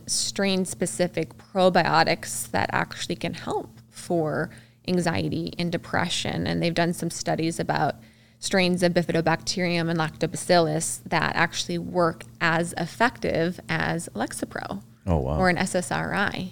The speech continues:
Speaker 1: in treatment
Speaker 2: Oh,
Speaker 1: for
Speaker 2: shit.
Speaker 1: people with depression.
Speaker 2: Wow, that's fascinating. Um, is that something that, that you guys are currently, uh,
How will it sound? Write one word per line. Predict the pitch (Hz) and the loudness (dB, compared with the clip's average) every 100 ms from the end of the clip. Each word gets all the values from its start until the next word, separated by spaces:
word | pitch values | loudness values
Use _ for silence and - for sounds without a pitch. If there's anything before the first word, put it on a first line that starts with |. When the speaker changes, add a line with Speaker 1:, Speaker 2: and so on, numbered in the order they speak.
| - | -10
Speaker 1:
in | 180 | -8
treatment | 180 202 - - - - - - | -6 -4 -6 -8 -12 -16 -14 -4
Speaker 2:
Oh, | |
Speaker 1:
for | 120 | -2
Speaker 2:
shit. | - | 0
Speaker 1:
people | 104 180 | 0 0
with | 170 | 0
depression. | - - 185 - - - 202 - | -2 -4 -4 -4 -6 -8 -10 -10
Speaker 2:
Wow, | 98 87 - - - | -4 -4 -4 -10 -12
that's | - - | -10 -6
fascinating. | - 78 80 - - - - - _ _ - | -4 -2 -2 -4 -6 -8 -12 -20 _ _ -6
Um, | 87 82 78 76 73 - _ _ | 0 0 0 -2 -4 -10 _ _
is | 82 | 2
that | 95 | 2
something | - 104 90 90 | 6 6 6 6
that, | 78 76 - | 4 2 -4
that | 92 85 | -6 0
you | 87 | 2
guys | 87 82 78 | 4 4 4
are | 76 | 2
currently, | 69 92 85 82 78 73 76 73 - _ _ _ - | 2 2 2 2 2 2 0 -4 -14 _ _ _ -12
uh, | 73 69 73 73 | -8 -6 -4 -6